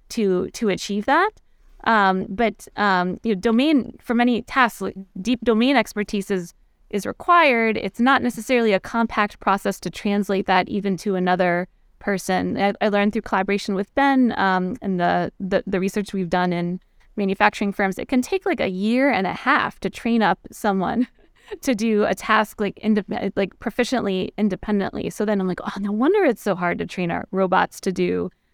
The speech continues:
you know, even, you know, relatively simple tasks." But the, the, the, the, the work that's being done is, is, is complex, and it requires significant domain expertise. So the question becomes, how do you translate that? And the, the large language model is the latent space that's learned from ingesting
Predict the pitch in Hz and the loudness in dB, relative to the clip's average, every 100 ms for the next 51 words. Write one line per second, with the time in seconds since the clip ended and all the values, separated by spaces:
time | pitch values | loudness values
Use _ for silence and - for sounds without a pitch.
0 | - 202 185 190 190 185 185 - 180 180 | -6 -2 0 0 0 0 -2 -2 2 4
1 | 185 - 180 180 - 196 180 - 156 170 | 2 0 -4 -6 -6 -6 -6 -4 -6 -6
2 | - - - 196 233 214 202 196 202 - | -12 -12 -4 -2 -2 -2 0 0 0 -2
3 | 214 - 208 190 - 190 226 220 453 359 | -2 -2 2 2 0 -4 -2 0 0 0
4 | 240 214 180 185 - 202 175 - _ _ | -2 -2 -2 -4 -2 -4 -4 -14 _ _
5 | 208 - - 240 233 214 202 190 185 - | -6 -6 -2 0 2 0 0 -2 -4 -2
6 | 190 185 185 202 196 196 180 190 175 160 | -2 0 -2 -4 -4 -2 -2 -2 -2 -4
7 | - _ - 269 370 349 196 - 185 - | -8 _ -2 2 4 2 2 -2 -8 -6
8 | - - - - 233 214 247 - 277 233 | -6 -8 -20 -6 -4 0 0 2 2 2
9 | 220 196 - 214 214 196 - 262 285 202 | -2 -4 -2 -2 -2 -2 -2 2 2 2
10 | 175 - 208 - - _ _ _ _ - | -2 -2 -2 -2 -6 _ _ _ _ 0
11 | 226 220 208 196 - 247 262 320 330 311 | 2 4 4 2 0 0 2 2 2 2
12 | 240 240 233 220 202 202 175 175 247 - | 2 2 2 0 0 0 0 -2 -2 -2
13 | 349 - - 392 466 - - 233 196 - | -4 -4 -4 -2 -2 -4 -4 -2 -2 -4
14 | 208 277 269 185 180 190 208 196 208 202 | 0 4 4 2 0 -2 -2 0 0 2
15 | 208 - 214 190 190 | 0 0 -2 -2 -4